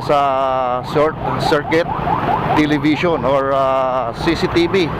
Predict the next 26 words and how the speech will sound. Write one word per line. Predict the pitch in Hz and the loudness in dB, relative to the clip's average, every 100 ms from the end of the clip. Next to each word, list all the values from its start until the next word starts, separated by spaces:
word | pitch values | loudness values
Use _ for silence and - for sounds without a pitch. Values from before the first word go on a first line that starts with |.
| - - - | -4 -2 0
Kumusta? | 226 170 - 196 | 0 0 2 0
Kumusta | 156 165 165 190 | 0 -4 -2 0
yung | 185 190 196 196 190 190 190 190 190 | 2 2 2 0 0 -2 -4 -4 -2
unang | 190 190 190 | 0 2 2
araw | 190 196 | 2 0
ng, | 190 196 | 0 0
ah, | 196 190 190 | 2 0 0
inyong, | 196 196 190 | 0 0 0
ah, | 185 196 190 170 | 2 2 2 0
N | 185 185 | 0 0
cap? | 170 - - - - - - 117 | 0 -2 -4 -2 -2 -2 0 2
May | 131 | 2
mga | 151 160 165 165 170 175 175 - | 2 2 2 2 2 0 -2 -4
<laughs> | - - - - - | -6 -4 -2 0 2
nahuli | 147 156 165 | 2 2 0
ba | 165 165 | 0 0
sa | 165 | 0
inyo, | 180 202 | 0 0
mga | 202 151 | 0 0
pati? | 233 180 196 339 - - - - - - - - - - - - - - - 87 | 0 2 0 0 -4 -2 -2 -2 0 0 0 -2 0 0 0 -2 -2 0 0 2
Eh, | 110 131 147 151 151 156 156 160 156 156 151 156 | 2 2 2 2 2 2 0 0 0 0 0 -2
sana | 165 214 247 180 151 147 156 | 0 0 0 0 -2 -2 0
wala. | 214 175 - | 0 0 0
<laughs> | - - 170 - 160 135 - - - - - - - - - - - - - - | -2 -2 -2 0 -2 -2 -4 -2 -2 -2 -2 -2 -2 -2 0 0 -2 -2 -2 0
Di | 165 | 2
naman | 185 | 2